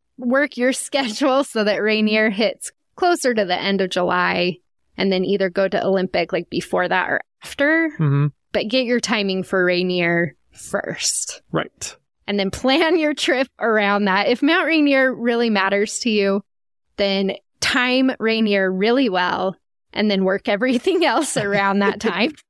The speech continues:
Speaker 2: It's true. Start at Rainier and work backwards.
Speaker 1: Yeah. <laughs> That's, that's what I do now. Honestly, I'm like, "Okay, well, if I do it this way, like, what, when does that put me in Rainier?"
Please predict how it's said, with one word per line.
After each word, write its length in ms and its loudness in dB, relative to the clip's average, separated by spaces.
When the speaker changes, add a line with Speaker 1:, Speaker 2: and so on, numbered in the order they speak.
Speaker 2:
It's 280 0
true. 260 0
Start 380 -2
at 180 -2
Rainier 440 2
and 120 -2
work 240 -2
backwards. 600 -2
Speaker 1:
Yeah. 300 0
<laughs> 40 -10
That's, 160 0
that's 300 0
what 140 2
I 220 0
do 200 2
now. 300 2
Honestly, 560 0
I'm 80 2
like, 160 2
"Okay, 320 0
well, 240 0
if 180 -2
I 80 0
do 180 0
it 120 0
this 200 -2
way, 220 2
like, 240 0
what, 380 -2
when 260 2
does 140 -2
that 220 -2
put 120 -2
me 140 0
in 120 2
Rainier?" 600 0